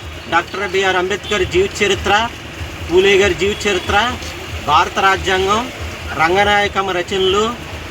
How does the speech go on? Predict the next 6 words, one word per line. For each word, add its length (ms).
అదేవిధంగా 760
కార్ల్ 220
మార్క్ 380
రచనలు, 580
గోర్కీ 380
రచనలు, 580